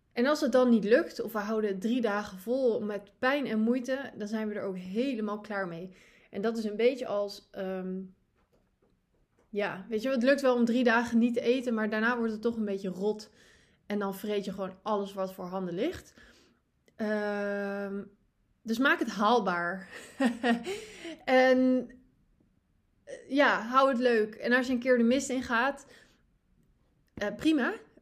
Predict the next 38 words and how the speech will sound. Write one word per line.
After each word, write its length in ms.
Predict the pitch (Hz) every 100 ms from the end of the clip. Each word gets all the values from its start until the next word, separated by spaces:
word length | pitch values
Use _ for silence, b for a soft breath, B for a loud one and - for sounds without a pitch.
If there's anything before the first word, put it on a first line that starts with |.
| _
Het 120 | 240
kan 220 | 302 339
gebeuren. 580 | 277 254 262 277 339 -
En 120 | 254
daarna 300 | 262 277 277
kun 120 | 269
je 80 | 240
altijd 300 | - 320 302
weer 180 | 233 196
bijsturen. 640 | 214 262 262 - 185 190
Je 60 | 214
kunt 180 | 269 254
op 100 | -
ieder 300 | - 349 311
moment 480 | 269 247 311 359 -
besluiten, 680 | 202 - 254 302 302 285 285 B B B B _ _ _ _
"Hm, 180 | 339 302 - -
oké, 600 | 254 240 196 208 - -
nou 180 | 226 175
ja, 140 | 175
dat 120 | 226
was 160 | 247 233
misschien 260 | 233 254
niet 80 | 240
de 60 | 226
bedoeling, 540 | 220 294 269 254 240
maar 400 | 214 202 196 -
ik 180 | - - _
pak 200 | - 190
de 80 | 196
draad 260 | 196 190 190
gewoon 260 | 226 196
weer 140 | 208 -
op." 320 | 269 247 - -
Of, 400 | 214 208 - - b b b _ _
ehm, 640 | 190 185 180 175 185 180 180 _ _ _ _ _ _ _ _ _
"Ik 160 | 240
vind 300 | 214 196 185